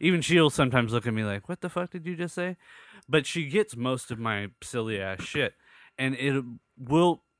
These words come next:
we'll have moments where we'll hear something on T V and we'll both look at each other like, "Holy shit, these fucking assholes have, have our apartment bugged." Like, they re-, recorded our conversation.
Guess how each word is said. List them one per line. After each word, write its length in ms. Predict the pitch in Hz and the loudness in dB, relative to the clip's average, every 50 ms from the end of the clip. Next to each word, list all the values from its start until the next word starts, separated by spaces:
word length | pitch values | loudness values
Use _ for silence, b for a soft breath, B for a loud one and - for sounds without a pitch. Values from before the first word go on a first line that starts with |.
| _ _ | _ _
we'll 180 | - 143 160 170 | -4 -2 -2 2
have 200 | 180 202 180 151 | 4 4 2 4
moments 460 | 147 143 143 147 143 151 156 139 - 127 | 4 6 6 6 6 4 0 -2 -2 0
where 240 | 131 123 120 117 113 | 4 4 4 4 2
we'll 160 | 117 123 120 | 0 -2 -4
hear 240 | 104 117 131 127 127 | -2 -2 -2 -2 -2
something 360 | - - 139 123 117 135 131 | -2 -4 -4 -4 -2 -2 0
on 120 | 123 117 | 0 -2
T 180 | 110 - 123 120 | -2 -2 -2 -2
V 180 | 113 117 120 113 | 0 0 -2 -2
and 120 | 110 104 | -2 -4
we'll 100 | 101 101 | -6 -8
both 260 | 92 104 107 107 101 110 | -4 -4 -4 -4 -4 -4
look 180 | 110 107 - | -6 -6 -6
at 60 | 110 | -6
each 180 | 101 101 - - | -10 -8 -8 -6
other 180 | 110 101 98 98 | -6 -6 -6 -6
like, 240 | 98 95 95 95 - _ B B B B B B | -6 -8 -8 -8 -10 _ B B B B B B
"Holy 320 | - - 110 120 139 147 | -8 -6 -6 -4 -4 -6
shit, 340 | 135 - - 113 107 92 - | -6 -8 -6 -6 -6 -8 -8
these 180 | - 110 110 - | -10 -10 -10 -8
fucking 340 | - 131 127 - - 82 78 | -8 -8 -8 -8 -8 -10 -8
assholes 480 | 98 92 95 98 - - 98 98 - | -6 -6 -8 -8 -8 -10 -10 -10 -8
have, 180 | - 98 92 90 90 _ 117 - _ - | -8 -8 -8 -10 -12 _ -20 -20 _ -16
have 220 | 107 104 104 92 95 | -12 -10 -8 -6 -4
our 120 | 92 90 - - | -4 -6 -6 -8
apartment 500 | - 92 - 104 98 90 92 87 90 95 | -10 -12 -8 -8 -8 -8 -10 -14 -14 -12
bugged." 360 | 107 107 98 92 90 92 - - - | -10 -8 -8 -8 -10 -12 -16 -14 -10
Like, 200 | 123 101 104 - _ - | -8 -8 -8 -10 _ -6
they 240 | 127 127 127 131 131 | -2 -2 0 0 -2
re-, 220 | 127 120 127 120 | -4 -4 -6 -6
recorded 640 | 107 110 110 - - - 151 147 143 139 139 135 | -6 -8 -14 -14 -6 -2 0 0 2 2 2 0
our 200 | 117 113 117 110 | 0 0 -2 -2
conversation. 600 | - 123 107 104 98 98 - 104 90 82 - - | -4 -6 -8 -8 -10 -12 -14 -16 -16 -16 -18 -20